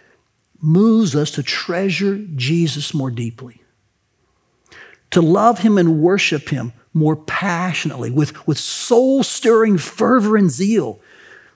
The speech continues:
Now, I say that because I think this is exactly what Christ's sufferings did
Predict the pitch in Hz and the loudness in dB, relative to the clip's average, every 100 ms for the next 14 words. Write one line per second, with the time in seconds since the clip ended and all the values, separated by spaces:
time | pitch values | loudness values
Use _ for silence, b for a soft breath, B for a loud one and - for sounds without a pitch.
0 | b _ _ - B - 117 202 - - | b _ _ -20 B -6 0 2 0 2
1 | 233 185 143 143 147 190 139 120 - _ | 2 2 -2 -4 0 0 0 -4 -14 _
2 | 151 190 247 - 202 175 170 135 175 - | 0 2 2 2 2 2 0 2 2 2
3 | 160 127 120 175 190 240 - 262 226 170 | -2 0 -2 0 0 0 0 0 2 0
4 | - - - 202 185 208 - - - - | 0 -10 -4 0 2 0 -2 -12 -12 -10
5 | - 190 180 - 151 139 127 - _ 123 | -6 -6 -6 -6 -4 -4 -8 -14 _ -2
6 | 147 131 127 | 0 0 -4